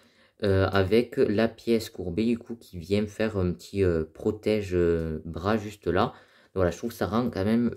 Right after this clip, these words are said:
plutôt bien. Et, euh, du coup, pour mettre Pixel, c'est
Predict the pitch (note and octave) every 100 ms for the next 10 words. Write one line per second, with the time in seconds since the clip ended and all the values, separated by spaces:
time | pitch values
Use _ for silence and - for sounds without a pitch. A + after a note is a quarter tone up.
0 | - - B2 - A#2+ G#2+ F#2 E2+ G2 C3
1 | D3 - - _ _ _ A#2+ B2+ G#2 F2+
2 | F2+ - A#2 - G#2+ A2+ A2 G#2 G2 -
3 | - G2+ G2+ G#2+ - - F#2+